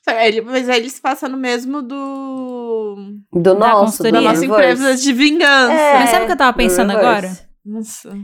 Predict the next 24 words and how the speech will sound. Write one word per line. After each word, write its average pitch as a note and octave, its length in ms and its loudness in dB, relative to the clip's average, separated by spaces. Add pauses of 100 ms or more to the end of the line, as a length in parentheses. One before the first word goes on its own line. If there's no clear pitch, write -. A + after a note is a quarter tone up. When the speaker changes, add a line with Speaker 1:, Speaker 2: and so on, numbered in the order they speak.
Speaker 3:
Sabe C4+ 180 0
o - 40 0
que C#4 40 0
eu B3 40 0
tava A3 140 0
Speaker 2:
Hum. - 20 -8
Speaker 3:
pensando F#3+ 300 -10
agora? G3 300 -4
Porque B3+ 240 -4
começou D#4+ 480 0
com E4 80 -2
essa D#4+ 160 -4
ideia C4 320 2
de, A#3 180 -6
"Pá, D#4 300 0
eles B3+ 200 0
vão C4 220 -2
lá, C4+ 220 -2
contratam B3+ 680 -2
a B3 60 -4
consultoria." A#3+ 580 -6 (280)
Mas C#4+ 140 -4
tô E4 120 -2
pensando, C#4+ 720 0